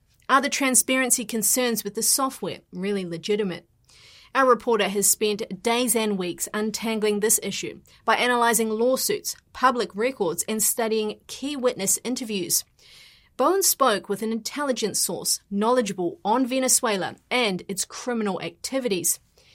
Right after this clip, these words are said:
He also interviewed a former C I A official who is an expert in Latin American politics and counterterrorism. Plus,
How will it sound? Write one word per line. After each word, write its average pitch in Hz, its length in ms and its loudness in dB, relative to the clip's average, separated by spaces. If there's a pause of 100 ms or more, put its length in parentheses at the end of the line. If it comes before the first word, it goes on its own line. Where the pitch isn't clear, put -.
(240)
He 285 100 -2
also 392 380 6
interviewed 254 500 0
a 247 80 4
former 247 380 0
C 240 280 4
I 262 120 4
A 262 200 2
official 190 540 -2 (300)
who 180 80 -4
is 175 100 -2
an 180 140 -4
expert 220 480 0
in 185 240 -4
Latin 220 340 0
American 208 440 0
politics - 680 -2 (120)
and 214 340 0 (160)
counterterrorism. 214 1120 0 (480)
Plus, - 520 6